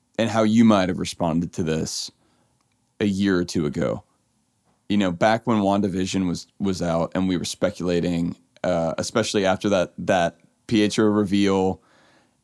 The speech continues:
and, and we were wondering if they were bringing in the X-Men that way and how many of the original cast members were coming in. And I, at the time, I think you and I were both kind of uncomfortable with that. And I find it fascinating how much I've shifted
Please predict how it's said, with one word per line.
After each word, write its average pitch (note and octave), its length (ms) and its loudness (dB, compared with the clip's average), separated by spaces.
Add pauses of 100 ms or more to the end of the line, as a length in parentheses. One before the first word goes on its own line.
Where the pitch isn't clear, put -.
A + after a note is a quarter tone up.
(260)
and, G#2+ 280 0
and A2 140 2
we G#2+ 80 2
were G2 120 0
wondering G#2 400 2
if F#2 120 -4
they F#2+ 100 2
were F2+ 100 2
bringing F#2 260 0
in F2+ 100 0
the F#2 100 0
X-Men E2+ 380 -2
that C#3+ 240 4
way B2+ 280 4
and G#2 120 0
how G2+ 120 -2
many F#2 220 -6
of E2+ 60 -6
the F2 100 -4
original F2 400 -4
cast B2 360 -2
members G#2+ 360 0
were G2+ 80 -2
coming G2+ 360 0
in. F#2+ 360 0
And G#2+ 140 0
I, G2 80 -2 (180)
at A#2 200 -4
the - 80 -8
time, G#2 760 2 (760)
I G#2+ 80 -6
think D3 280 -2
you D3 120 4
and B2 80 4
I A#2+ 100 4
were A2+ 120 2
both A2+ 320 2
kind G#2+ 200 0
of G2+ 60 2
uncomfortable F#2+ 640 -2
with E2+ 220 -6
that. E2 380 -4 (680)
And C3 140 -2
I C3 100 -2
find D#3+ 320 2
it - 160 0 (600)
fascinating B2 760 0
how G2+ 220 0
much G2 280 0
I've E2+ 160 -2
shifted D#2 600 -4